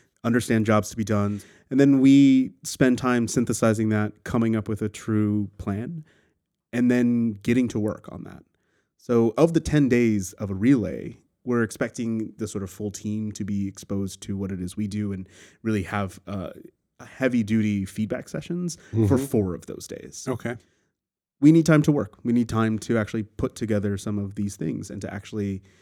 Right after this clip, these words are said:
Speaker 1: uh, validate, you know, do some, some of our own user research, our own user testing of, you know, quick and dirty versions of prototypes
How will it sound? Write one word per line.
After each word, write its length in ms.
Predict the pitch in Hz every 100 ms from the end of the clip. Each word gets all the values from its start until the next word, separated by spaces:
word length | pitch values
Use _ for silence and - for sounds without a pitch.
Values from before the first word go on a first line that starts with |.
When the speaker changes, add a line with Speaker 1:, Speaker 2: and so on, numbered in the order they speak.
| _ _ _ _
Speaker 1:
uh, 80 | - - -
validate, 640 | 107 104 110 107 107 98 - _
you 220 | 87 120
know, 140 | 104
do 200 | 95 110
some, 400 | 104 - 107 104 - - -
some 240 | 113 110 104
of 100 | 101
our 100 | 104
own 120 | 110
user 180 | 101 104
research, 460 | 104 - 104 -
our 200 | - 104
own 160 | 104 107
user 200 | 98 107
testing 460 | - 101 - 104
of, 240 | 101 101 -
you 160 | - 113
know, 120 | 98
quick 260 | 90 - 113
and 100 | 104
dirty 360 | 101 101 101
versions 400 | 101 101 104 104
of 100 | 101
prototypes 640 | 104 98 98 101 98 -